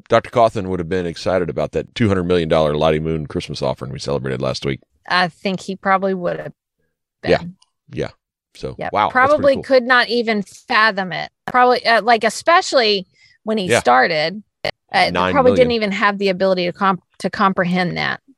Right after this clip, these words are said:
Speaker 2: So,
Speaker 1: Yeah.
Speaker 2: pretty
Speaker 1: Wow.
Speaker 2: wild.
Speaker 1: Incredible. All right. Well,
Speaker 2: Yep.
Speaker 1: very neat.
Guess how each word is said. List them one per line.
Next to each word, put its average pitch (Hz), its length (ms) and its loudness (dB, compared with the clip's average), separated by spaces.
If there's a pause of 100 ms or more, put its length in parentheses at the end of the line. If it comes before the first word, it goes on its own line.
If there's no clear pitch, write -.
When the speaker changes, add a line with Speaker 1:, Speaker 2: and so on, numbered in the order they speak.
Speaker 2:
So, - 160 -8
Speaker 1:
Yeah. 156 220 2 (260)
Speaker 2:
pretty 185 240 -4
Speaker 1:
Wow. 170 120 0
Speaker 2:
wild. 156 280 -2 (360)
Speaker 1:
Incredible. 95 440 -2 (560)
All 113 100 2
right. 98 140 -4 (100)
Well, 104 120 2
Speaker 2:
Yep. - 220 2
Speaker 1:
very 110 160 4
neat. 113 220 -4